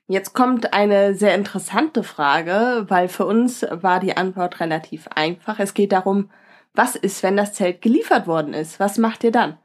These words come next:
Und für uns stand immer fest, sobald wir ein neues Zelt haben,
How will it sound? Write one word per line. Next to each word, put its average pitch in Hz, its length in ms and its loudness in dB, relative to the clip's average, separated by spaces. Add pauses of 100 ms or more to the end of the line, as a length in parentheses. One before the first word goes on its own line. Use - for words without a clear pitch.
(580)
Und 202 240 2
für - 140 0
uns 370 220 2
stand 202 260 2
immer 233 220 2
fest, 220 280 0
sobald 226 340 2
wir 202 260 2
ein 196 160 0
neues 175 360 -2
Zelt 202 360 -2
haben, 220 420 -2